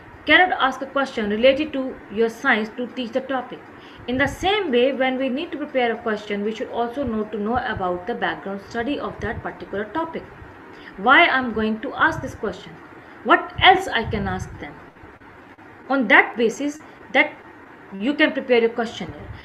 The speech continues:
and that comes under background study. That means to study a lot and lot to find out what is your topic, how it is going to impact, what are your questionnaire you can prepare. Once you are through with that,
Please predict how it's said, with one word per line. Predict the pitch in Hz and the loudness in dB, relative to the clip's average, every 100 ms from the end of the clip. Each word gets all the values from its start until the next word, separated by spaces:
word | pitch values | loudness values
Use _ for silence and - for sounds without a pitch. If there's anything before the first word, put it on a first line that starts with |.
| - | -4
and | 233 220 | 0 4
that | 262 359 - | 4 4 4
comes | 254 226 | 2 2
under | 226 226 | 0 -2
background | 190 196 190 208 202 | 2 4 4 0 -6
study. | - 190 - - | -8 -12 -12 4
That | 254 311 - | 6 6 2
means | 233 262 - | -2 -2 -4
to | 220 | -8
study | 202 - 233 277 247 | -6 0 0 2 -2
a | 208 | -2
lot | 196 202 | 0 0
and | 220 202 | 0 -2
lot | 185 226 - - - - - - - | 0 -2 -4 -16 -20 -20 -20 -20 -8
to | 208 | -6
find | - 208 226 226 | -4 0 2 2
out | 262 349 - - - - - | 2 0 -6 -18 -20 -18 -2
what | 233 247 | 2 2
is | 277 202 | 0 0
your | 208 | 0
topic, | - 196 180 - 320 - - - - - | 0 -2 -2 -2 -6 -8 -20 -20 -20 -14
how | - 269 302 | 2 4 6
it | 302 | 4
is | 233 | 2
going | 220 214 202 | 4 2 0
to | 214 | -4
impact, | 180 175 247 311 - - - - - - - - - - - | -4 0 4 4 2 -14 -18 -20 -20 -20 -20 -20 -20 -18 -4
what | 208 311 | 2 6
are | 302 262 | 8 6
your | 214 | 4
questionnaire | - 185 214 240 262 | 0 -2 0 0 0
you | 254 | 0
can | 254 - | -2 -2
prepare. | 247 240 254 349 - - - - - - - - 196 | -2 2 0 0 -8 -16 -20 -18 -14 -10 -8 -6 2
Once | 320 480 - | 4 4 2
you | 330 | 2
are | 302 - | 2 2
through | 254 | 0
with | 226 - | 0 2
that, | 196 226 | 2 0